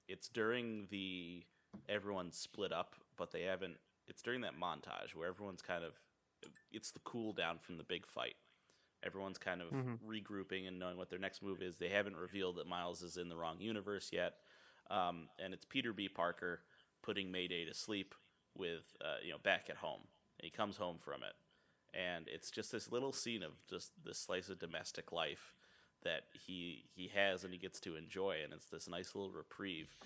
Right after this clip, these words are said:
Speaker 1: in what's a, what's supposed to be a pretty dour, uh, sort of part of the movie.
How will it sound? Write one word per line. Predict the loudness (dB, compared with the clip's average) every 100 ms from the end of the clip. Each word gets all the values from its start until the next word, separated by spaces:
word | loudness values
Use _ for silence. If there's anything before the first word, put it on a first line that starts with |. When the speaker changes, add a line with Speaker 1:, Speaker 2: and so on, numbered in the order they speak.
| -16 -18 -4
Speaker 1:
in | 0 2
what's | 6 6 6 2
a, | 2 0 0
what's | 0 0
supposed | 2 0 0
to |
be | -4 -4
a | -4
pretty | -6 -8 -8 -2
dour, | 2 4 4 2 -2 -4 _ _ _ -16 -4
uh, | 0 0 -2
sort | -6 -2 0 0
of | 2
part | 4 4
of |
the | 2
movie. | -2 -4 -4 -6